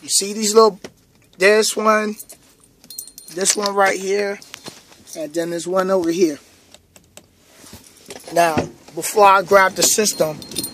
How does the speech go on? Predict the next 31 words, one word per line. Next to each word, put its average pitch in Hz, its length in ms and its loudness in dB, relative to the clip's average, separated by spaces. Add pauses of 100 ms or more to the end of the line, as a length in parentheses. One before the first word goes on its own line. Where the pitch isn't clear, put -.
(160)
let 160 100 -8
me 175 100 -2
go 180 180 6
outside 175 460 0
the 147 80 -14
truck 202 340 2 (880)
and 151 100 -4
show 190 240 4
y'all 170 420 2
where 160 220 2
they 165 80 4
have 180 260 2
'em 165 140 -2
at. 147 180 -2 (840)
I 160 80 6
already 180 260 4 (320)
unlatched 185 600 2
it - 180 4
'cause - 340 4
I'm - 420 -14
gonna 165 60 -4
have 170 200 0
to 165 60 0
use 175 220 -6
both 180 300 4
hands. 160 500 -4 (1900)
So, 160 500 0 (1080)
here's 214 280 6
the 226 80 4
first 220 360 0
one. 214 300 0